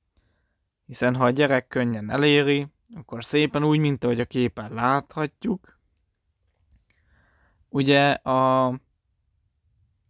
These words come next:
leveszi, és akkor kéri a szüleitől, hogy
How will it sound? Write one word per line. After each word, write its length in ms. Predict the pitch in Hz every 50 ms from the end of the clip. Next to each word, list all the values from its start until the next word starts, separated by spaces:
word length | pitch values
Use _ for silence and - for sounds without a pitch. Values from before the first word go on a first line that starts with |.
| _ _ _ _ _ _ _ _ _ _ _ _ _ _ _ _ _ _ _ _ _ _ _ _ _ _ _ -
leveszi, 540 | - 160 190 196 196 180 - - 160 156 156
és 200 | 147 147 - -
akkor 380 | 143 - - 131 127 123 123
kéri 400 | - - 131 131 135 127 127 120
a 80 | 117 117
szüleitől, 840 | 113 - - 127 127 127 123 123 123 113 - 131 127 127 127 127 120
hogy 380 | 113 117 113 113 - - _